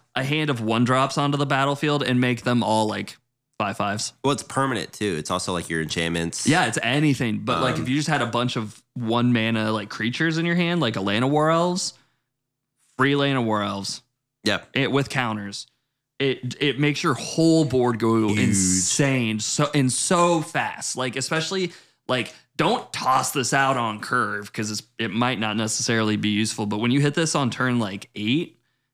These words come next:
Speaker 1: and you toss it out and you can just start spilling your hand on the board, things get big so fast. And it, it has trample baked into it.
Speaker 2: Yeah,
Speaker 1: It's already a
Speaker 2: yeah.
Speaker 1: six six.
Speaker 2: And it's a five mana six six trample. What is
Speaker 1: Yeah.
Speaker 2: that?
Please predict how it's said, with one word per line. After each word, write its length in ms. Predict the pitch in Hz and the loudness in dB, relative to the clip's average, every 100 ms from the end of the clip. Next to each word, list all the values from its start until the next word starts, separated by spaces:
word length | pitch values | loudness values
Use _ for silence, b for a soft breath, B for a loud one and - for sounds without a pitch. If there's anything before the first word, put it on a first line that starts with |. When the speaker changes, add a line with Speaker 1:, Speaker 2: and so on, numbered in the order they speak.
| - | -2
Speaker 1:
and 60 | |
you 40 | 131 | 0
toss 300 | 151 143 139 | 2 0 2
it 60 | |
out 140 | 120 131 | 2 2
and 80 | 127 | 0
you 40 | |
can 140 | 120 | 0
just 100 | 127 | 0
start 220 | - 117 107 | 0 -4 -4
spilling 400 | - 120 120 123 | -2 0 2 2
your 100 | 107 | 0
hand 300 | 104 104 117 | -2 0 0
on 100 | 127 | 0
the 80 | |
board, 360 | 131 143 151 175 B B - | 0 0 -2 -2 B B -2
things 220 | 143 196 | 0 2
get 160 | 190 120 | 0 -2
big 180 | 107 | -4
so 300 | 104 - 156 | -4 -2 -2
fast. 560 | 175 113 95 98 - - _ _ _ _ _ - | -2 -6 -6 -8 -8 -12 _ _ _ _ _ -4
And 200 | 190 247 | 0 0
it, 180 | 240 - | -2 -2
it 160 | 160 156 | 0 2
has 340 | 165 147 113 - | 2 0 -4 -10
trample 440 | - 151 180 165 120 | -2 2 2 2 0
baked 440 | 107 127 123 - | 0 0 -2 0
into 360 | 123 123 - 104 | 2 2 0 0
it. 60 | |
Speaker 2:
Yeah, 140 | 113 113 | 2 2
Speaker 1:
It's 120 | 107 | 2
already 380 | 104 139 175 139 | 2 2 2 2
a 40 | |
Speaker 2:
yeah. 140 | 101 87 | 0 0
Speaker 1:
six 200 | 131 - | 0 -2
six. 480 | - 107 101 - - | -4 -4 -4 -4 -2
Speaker 2:
And 100 | 131 | 0
it's 80 | 143 | -2
a 40 | |
five 420 | - 139 104 135 | -2 -2 0 -2
mana 260 | 123 120 113 | -2 -2 -2
six 220 | - 104 | -4 -8
six 160 | - 90 | -8 -8
trample. 440 | - 80 - 60 - | -6 -8 -8 -12 -2
What 100 | 110 | 2
is 60 | 123 | 2
Speaker 1:
Yeah. 180 | 107 - | 2 0
Speaker 2:
that? 360 | 101 82 - | -2 -2 -6